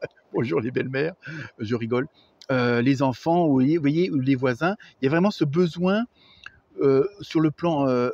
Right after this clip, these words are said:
émotionnel, sentimental, relationnel, de retrouver un certain équilibre. Donc, vous allez arrêter certaines choses. Donc, ça veut dire aussi pour certains et certains d'entre vous de vous séparer de certaines personnes. Mais c'est normal parce que, bon, on fait des bouts de chemin avec des personnes, même si ça dure plusieurs années.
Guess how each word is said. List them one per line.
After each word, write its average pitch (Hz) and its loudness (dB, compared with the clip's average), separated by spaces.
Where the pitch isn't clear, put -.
émotionnel, 165 0
sentimental, 165 -4
relationnel, 170 -2
de 160 -2
retrouver 175 -2
un 151 -2
certain 185 -6
équilibre. 170 0
Donc, 170 2
vous 156 -6
allez 170 0
arrêter 175 -4
certaines 156 -8
choses. 220 -2
Donc, 156 -2
ça 160 0
veut 135 -2
dire 175 0
aussi 170 -6
pour 156 -10
certains 160 -8
et 147 -6
certains 147 -8
d'entre 127 -8
vous 185 -6
de 135 2
vous 139 0
séparer 196 -2
de 175 -6
certaines 156 -8
personnes. 175 -4
Mais 170 2
c'est 202 -2
normal 170 -2
parce 143 -6
que, - -6
bon, 139 -4
on 127 -6
fait 156 0
des 151 2
bouts 151 -2
de - -10
chemin 156 -2
avec 123 -4
des 123 0
personnes, 151 -2
même 190 2
si - -16
ça 139 0
dure 131 -4
plusieurs 131 -4
années. 156 -2